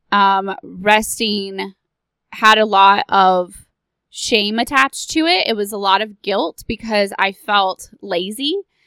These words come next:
And I feel like there was a lot of different reasons growing up that I think that got instilled in my head. But I finally learned that resting is being productive. It is restoring your body.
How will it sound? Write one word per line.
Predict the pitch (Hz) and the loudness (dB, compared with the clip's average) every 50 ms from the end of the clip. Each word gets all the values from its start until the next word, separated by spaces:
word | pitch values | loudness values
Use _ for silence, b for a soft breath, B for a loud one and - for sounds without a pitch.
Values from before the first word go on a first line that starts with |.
| _ _ _ _ - | _ _ _ _ -2
And | - 208 202 196 196 196 196 196 196 196 - | 2 2 4 4 2 2 0 -2 -6 -8 -8
I | - 208 | -8 -8
feel | 214 - - - 208 | -8 -8 -8 -6 -4
like | 285 247 226 220 214 _ _ _ _ _ _ _ _ _ _ _ - | -2 0 -2 -2 -4 _ _ _ _ _ _ _ _ _ _ _ -6
there | - 226 240 | -2 0 2
was | 254 277 262 | 2 0 -2
a | 247 | -2
lot | 262 254 233 233 247 | 0 2 2 2 2
of | 247 | 0
different | 226 247 262 - 262 233 196 180 | -2 -6 -6 -6 -6 -6 -6 -6
reasons | 196 220 202 214 208 202 208 202 | -8 -8 -6 -4 -4 -4 -6 -6
growing | - 214 202 196 196 190 185 190 | -4 -2 -2 -2 -2 -2 -2 0
up | 185 196 202 - - _ | 0 0 0 -4 -12 _
that | - 202 196 185 196 196 190 185 - - - | -8 -4 0 2 4 4 4 2 0 -4 -10
I | - 180 | -10 -8
think | 196 - 202 190 196 | -8 -8 -8 -8 -6
that | - 208 202 190 | -6 -6 -4 -2
got | - 190 190 | -2 -2 -2
instilled | 190 185 180 - - 190 180 180 185 | -2 -4 -8 -8 -6 -6 -6 -6 -6
in | 185 185 180 | -8 -8 -8
my | 180 175 175 | -6 -6 -8
head. | 185 196 196 196 202 233 285 277 339 - _ _ _ _ _ _ _ _ _ _ _ _ _ _ 240 214 _ | -8 -8 -4 -2 0 0 0 -2 -6 -16 _ _ _ _ _ _ _ _ _ _ _ _ _ _ -20 -10 _
But | - 277 320 302 247 226 214 214 - | 2 4 6 8 8 8 6 4 2
I | - - 220 220 | 2 2 2 2
finally | 226 - 277 262 269 277 294 311 302 277 247 | 0 0 0 0 2 2 2 0 0 -2 -4
learned | 233 214 220 220 214 208 208 202 202 208 214 208 - | -4 -6 -4 -4 -2 -2 -4 -4 -4 -6 -6 -4 -2
that | 220 208 196 196 196 - 190 | 2 2 2 2 2 -2 -6
resting | 190 208 226 240 262 - - - 277 262 247 - _ _ | -4 -2 -2 -2 -2 -4 -6 -4 -4 -4 -4 -6 _ _
is | - 247 285 311 320 294 254 | -2 0 0 2 0 0 -2
being | 240 247 226 214 208 202 | -2 -2 -2 -2 -4 -6
productive. | 196 - 214 196 185 170 - _ - 180 170 165 - | -6 -6 -4 -4 -4 -4 -4 _ -4 -4 -4 -4 -4
It | - 214 220 | -4 -2 0
is | 226 226 220 226 214 | 0 0 0 -2 -4
restoring | 208 220 226 214 - - - 254 233 226 233 226 220 220 220 | -8 -10 -10 -10 -12 -10 -6 -4 -4 -4 -4 -6 -8 -8 -10
your | 214 202 185 | -8 -8 -8
body. | 180 175 190 196 190 190 185 139 95 - - | -6 -2 2 4 4 4 2 0 -8 -14 -18